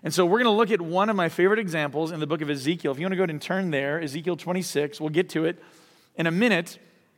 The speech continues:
But let me talk to you about the word prophet, because when we think of a prophet, a lot of times all we think of is someone who's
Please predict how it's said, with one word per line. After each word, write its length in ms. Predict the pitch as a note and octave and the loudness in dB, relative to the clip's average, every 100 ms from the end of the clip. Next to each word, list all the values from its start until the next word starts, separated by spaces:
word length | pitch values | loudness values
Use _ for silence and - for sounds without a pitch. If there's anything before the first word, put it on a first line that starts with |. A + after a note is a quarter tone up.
| _ _ _ - | _ _ _ -6
But 100 | D#3 | 0
let 80 | C4 | 2
me 80 | |
talk 200 | A#3 B3 | 4 2
to 40 | A3 | 4
you 40 | |
about 140 | B3 A3 | 2 4
the 60 | |
word 180 | A3 F3+ | 2 0
prophet, 400 | - A3+ - D3 | 2 0 0 -2
because 260 | E3 G3 E3+ | 2 2 2
when 160 | F#3+ | -2
we 140 | G3 B3+ | 0 -2
think 320 | - B3 G3+ | 0 -2 2
of 320 | F#3+ F#3 E3 - - - _ | 4 4 2 -6 -20 -20 _
a 120 | - F3+ | 4 4
prophet, 520 | - G#3 A#3 A#3 F#3+ | 4 6 6 6 2
a 40 | |
lot 200 | E3+ G#3 | 4 4
of 80 | A#3 | 2
times 240 | G3 F3+ | 0 -2
all 340 | E3+ F#3 G3 A3 | 0 4 6 4
we 120 | A#3 | 2
think 300 | F#3 G#3+ F#3+ | -2 -2 2
of 200 | D3+ D3 | 4 4
is 80 | D3+ | 0
someone 300 | - F3 F3+ | -2 0 0
who's 160 | D#3+ | -2